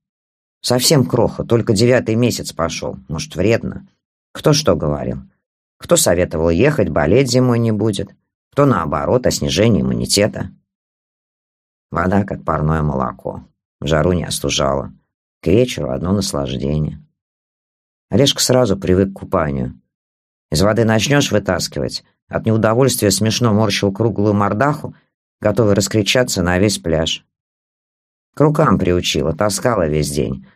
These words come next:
подхватив за толстые ножки с перетяжечками. «Да оставь ты его в покое, дай мальцу спокойно посидеть, в погремушке поиграть. Что носишься с ним?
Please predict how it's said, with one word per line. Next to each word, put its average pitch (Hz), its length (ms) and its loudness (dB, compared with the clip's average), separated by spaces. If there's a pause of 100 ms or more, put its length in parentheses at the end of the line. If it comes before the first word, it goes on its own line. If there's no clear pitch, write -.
(140)
подхватив 92 520 0
за 90 180 2
толстые 98 480 -2
ножки 98 320 0
с - 80 -8
перетяжечками. 76 960 -4 (1000)
«Да 104 140 0
оставь 147 360 0
ты 131 80 2
его 127 120 4
в 123 100 -6
покое, 123 380 2
дай 123 220 2
мальцу 117 400 0
спокойно 117 580 2
посидеть, 101 580 2
в - 40 -16
погремушке 104 580 2
поиграть. 117 560 2 (600)
Что - 260 2
носишься 139 520 2
с - 140 0
ним? 80 300 0